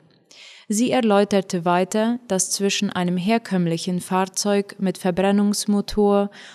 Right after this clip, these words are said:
und einem Elektrofahrzeug ein Unterschied von zwei Komma fünf Prozent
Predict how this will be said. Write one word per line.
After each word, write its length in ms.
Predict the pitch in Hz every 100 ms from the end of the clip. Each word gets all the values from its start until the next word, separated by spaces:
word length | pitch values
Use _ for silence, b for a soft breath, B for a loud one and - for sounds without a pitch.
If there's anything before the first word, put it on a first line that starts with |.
| B
und 320 | - 262 -
einem 240 | 196 196 190
Elektrofahrzeug 1200 | 202 220 208 185 - 175 175 175 - 208 208 - -
ein 200 | 170 175
Unterschied 680 | 202 208 208 - 208 202 -
von 240 | - 180
zwei 300 | - 202 208
Komma 300 | 214 233 254
fünf 400 | 240 185 175 -
Prozent 640 | - 170 - 196 196 196